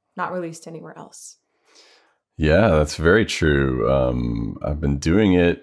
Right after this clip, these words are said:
Speaker 2: since just a couple of months into the pandemic. So I guess we're at, like, a year and a half now, um, of me releasing on average two projects a month. Um, and right now, all that stuff is living exclusively on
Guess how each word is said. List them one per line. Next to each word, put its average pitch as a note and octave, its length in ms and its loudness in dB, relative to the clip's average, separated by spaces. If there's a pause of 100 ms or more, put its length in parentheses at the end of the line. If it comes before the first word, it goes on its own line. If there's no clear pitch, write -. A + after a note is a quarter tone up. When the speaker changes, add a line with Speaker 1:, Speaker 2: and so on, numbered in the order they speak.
(140)
Speaker 2:
since - 360 -2
just - 240 -4
a D#2+ 40 -6
couple D#2+ 420 0
of C#2+ 220 -2
months D2 300 0
into D#2 100 0
the C#2+ 100 -4
pandemic. D2 520 0
So - 140 -2
I C2 60 2
guess C#2+ 280 -4
we're C#2+ 160 0
at, A#1 80 -6
like, A#1+ 260 -4 (220)
a C2 60 -4
year C#2+ 140 2
and D2 100 0
a - 40 -2
half D2 280 -2
now, C2+ 380 0 (500)
um, A#1+ 280 -2
of C2 160 -2
me D2 240 0
releasing C#2 520 -2
on C2 140 0
average C#2+ 640 -2
two C#2+ 540 -2 (320)
projects D2 500 -2
a C2+ 60 -2
month. C#2+ 340 0 (640)
Um, B1 440 -4
and D#2 200 2
right D#2+ 180 4
now, E2+ 220 4
all E2 240 4
that D#2+ 180 2
stuff - 340 -2
is C#2 140 -4
living C#2+ 400 -2
exclusively B1+ 1160 -4 (640)
on C2+ 460 0